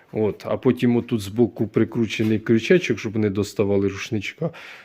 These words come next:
І оце вони беруть рушничка, і оце постійно, це одна частина в воді. Ну, тримається, вже більше року тримається, вже мають років півтора.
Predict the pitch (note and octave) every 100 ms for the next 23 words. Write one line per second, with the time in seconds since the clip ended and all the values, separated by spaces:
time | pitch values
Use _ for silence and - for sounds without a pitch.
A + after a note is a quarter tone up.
0 | - - A#2 A2 B2+ A#2 A2+ A2 A2+ A2
1 | - G#2+ - A#2+ A2 - F#3 C#3 A2+ G#2+
2 | - G#2 A#2+ - - C#3+ A#2 G#2 - A2
3 | G2 - - A2+ G#2 A2 - G#2 - A#2
4 | G#2 G2+ F#2+ F#2+ F#2 G2 C#3 A#3+ A#3 G#3+
5 | G#3 G#3+ A#3 B3+ D4 A3 - B2+ G2+ A#2
6 | A#2 D3 - A#2+ B2+ D#3+ D#3+ B2+ A#2 A#2
7 | C3+ C3+ - G#2+ A#2 A2+ A2+ A2+ - G#2+
8 | - G2+ - G#2 A#2+